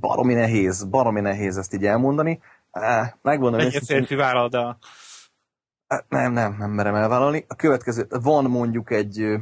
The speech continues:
Speaker 1: mondjuk egy tucat olyan cucc, amire nagyon büszke vagyok, és megmondom őszintén, nem tudom, minek kéne lennie, hogy én azoktól meg kell, hogy, meg kell, hogy szabaduljak. A,
Speaker 2: Oké,
Speaker 1: az
Speaker 2: akkor
Speaker 1: egyik
Speaker 2: top
Speaker 1: egy
Speaker 2: három.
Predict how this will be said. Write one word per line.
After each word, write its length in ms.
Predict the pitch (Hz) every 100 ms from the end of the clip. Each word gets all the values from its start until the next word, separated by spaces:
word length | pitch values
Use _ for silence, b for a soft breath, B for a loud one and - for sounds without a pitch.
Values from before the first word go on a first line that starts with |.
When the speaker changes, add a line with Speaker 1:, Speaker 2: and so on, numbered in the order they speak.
| 107
Speaker 1:
mondjuk 240 | 123 120
egy 180 | 110 - _ _ _ _ _ _ _ -
tucat 440 | 143 - 101 -
olyan 340 | 123 113 98 98
cucc, 360 | 120 131 -
amire 220 | - 113
nagyon 300 | 98 110 143
büszke 280 | 127 120 -
vagyok, 220 | 110 107
és 200 | 104 - -
megmondom 440 | 98 113 107 104
őszintén, 360 | 101 110 101 98
nem 300 | 92 120 113
tudom, 220 | 98 95
minek 260 | 98 92 -
kéne 240 | 104 95
lennie, 320 | 92 95 95
hogy 120 | 95
én 100 | 92
azoktól 360 | 92 92 - 95
meg 160 | 92 90
kell, 140 | 87
hogy, 160 | 87 - -
meg 140 | 98
kell, 200 | 95 92
hogy 160 | 90 92
szabaduljak. 800 | - 95 101 113 120 147 160 - B B B B
A, 120 | -
Speaker 2:
Oké, 120 | 113
Speaker 1:
az 120 | - 117
Speaker 2:
akkor 20 |
Speaker 1:
egyik 240 | 123 156
Speaker 2:
top 120 | -
Speaker 1:
egy 100 | 147
Speaker 2:
három. 420 | - 131 123 120